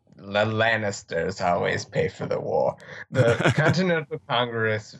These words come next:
Speaker 2: always pays their debts, sometimes almost never pays
Speaker 1: always
Speaker 2: their debts.
Speaker 1: pays its debt.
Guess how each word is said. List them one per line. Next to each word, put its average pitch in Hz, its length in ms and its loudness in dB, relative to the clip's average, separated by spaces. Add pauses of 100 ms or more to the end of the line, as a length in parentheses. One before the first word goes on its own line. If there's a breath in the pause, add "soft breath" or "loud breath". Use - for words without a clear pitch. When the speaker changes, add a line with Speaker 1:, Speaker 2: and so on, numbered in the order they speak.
(120)
Speaker 2:
always 113 480 0
pays 98 360 2
their 90 200 2
debts, 92 320 2
sometimes 98 640 2
almost 92 380 2
never 85 260 2
pays 87 180 -4
Speaker 1:
always 160 240 4
Speaker 2:
their 85 140 2
debts. 92 440 2
Speaker 1:
pays - 40 -6
its - 140 -14
debt. 85 280 2